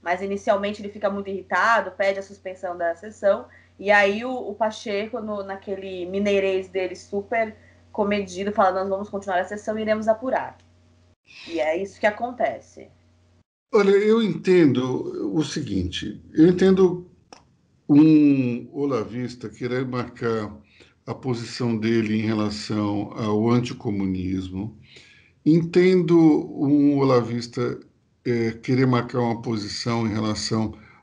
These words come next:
Speaker 2: ao conservadorismo, entendo até se ele quiser marcar uma posição sobre o terraplanismo.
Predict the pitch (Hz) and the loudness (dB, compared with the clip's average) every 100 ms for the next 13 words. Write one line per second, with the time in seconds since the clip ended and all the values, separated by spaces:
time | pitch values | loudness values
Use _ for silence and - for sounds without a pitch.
0 | - 117 - 131 131 131 127 113 117 107 | -8 -8 -4 2 2 2 0 2 2 2
1 | 101 92 95 107 107 123 143 139 - - | -2 -2 -2 -2 0 0 0 -2 -8 -20
2 | - _ _ _ - 214 208 - 220 226 | -20 _ _ _ -2 0 0 2 4 4
3 | 196 196 170 139 - - 185 208 123 104 | 4 4 4 2 -4 2 6 6 4 -4
4 | - - - 185 - 190 170 127 135 170 | -12 -12 -8 -8 -10 -8 -6 -4 -2 0
5 | 196 190 - 170 165 165 165 165 165 160 | 0 -4 -6 -2 -2 -2 -4 -4 -4 -4
6 | 143 139 - 160 175 - 180 170 175 - | -2 -6 -2 -2 -2 -4 -4 -4 -6 0
7 | 208 220 214 196 135 92 - - | 2 2 0 0 0 0 -6 -14